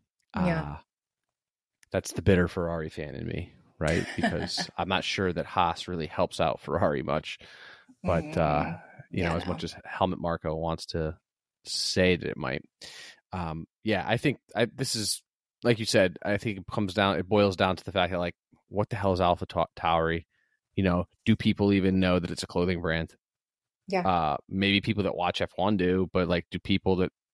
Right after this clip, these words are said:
Speaker 2: you're trying to sell to, like, do they even know? I mean, I had no idea what Alpha Tauri even was. Um, and,
Speaker 1: Yeah.
Speaker 2: and I, and I follow it, right?
Speaker 1: <laughs>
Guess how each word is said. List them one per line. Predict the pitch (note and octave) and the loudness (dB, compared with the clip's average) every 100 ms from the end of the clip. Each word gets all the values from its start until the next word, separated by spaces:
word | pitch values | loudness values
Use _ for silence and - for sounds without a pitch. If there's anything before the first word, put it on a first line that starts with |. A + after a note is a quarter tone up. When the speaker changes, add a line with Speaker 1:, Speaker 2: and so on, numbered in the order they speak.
| _ _ | _ _
Speaker 2:
you're | - G2 F#2+ | -8 -6 -2
trying | F#2+ F2 | 0 0
to | E2 | 0
sell | E2+ F2 | -2 -2
to, | - G#2+ | 0 0
like, | F#2 - G2+ - - | 0 -4 -10 -18 -4
do | F#2+ | 0
they | F2+ | 2
even | F#2 F#2 | 2 2
know? | F#2 F#2+ G2+ - - - | 0 -2 -4 -10 -20 -8
I | A2 | -6
mean, | G#2+ - | -4 -2
I | A2+ | 0
had | C#3+ | -2
no | F#2+ | -4
idea | E2 E2 E2+ - | -6 -8 -8 -8
what | F2 F#2 | -8 -4
Alpha | F2 - | -6 -2
Tauri | F#2+ E2+ F2 | 0 2 2
even | D#2 | -2
was. | E2 G2 D#2+ D2 - - - _ _ _ _ _ _ _ _ _ - | 0 2 2 0 -4 -8 -12 _ _ _ _ _ _ _ _ _ -2
Um, | F2+ F2 D#2+ D#2+ F2 - _ _ _ _ _ _ _ _ _ _ _ _ - | 2 2 2 -2 -6 -12 _ _ _ _ _ _ _ _ _ _ _ _ -8
and, | F2 F3+ | -6 -2
Speaker 1:
Yeah. | F3 | -2
Speaker 2:
and | F#3+ | 0
I, | F#3 F2+ - _ | -2 -4 -12 _
and | - | -6
I | A2 | -6
follow | - C3 E3 F2+ | 0 4 4 2
it, | D2+ - | -4 -10
right? | F2+ A2+ - _ - - | -10 -10 -12 _ -14 -10
Speaker 1:
<laughs> | F3 | -8